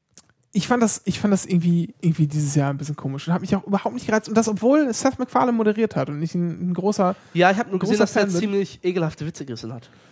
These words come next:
Speaker 2: Im
Speaker 1: Ja,
Speaker 2: Nachhinein.
Speaker 1: der hat so ein paar sexistische Witze gerissen, äh, und auch teilweise unter der Gürtellinie und so, aber pff, das sind halt Witze, Alter.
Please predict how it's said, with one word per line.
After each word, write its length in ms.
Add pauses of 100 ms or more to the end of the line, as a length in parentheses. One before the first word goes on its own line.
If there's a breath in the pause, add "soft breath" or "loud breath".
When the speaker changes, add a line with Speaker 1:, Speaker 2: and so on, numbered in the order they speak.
Speaker 2:
Im 80
Speaker 1:
Ja, 80
Speaker 2:
Nachhinein. 300
Speaker 1:
der 120
hat 120
so 80
ein 60
paar 180
sexistische 560
Witze 240
gerissen, 600
äh, 680
und 240
auch 200
teilweise 500
unter 200
der 140
Gürtellinie 540
und 120
so, 180
aber 260
pff, 520
das 120
sind 120
halt 180
Witze, 440
Alter. 360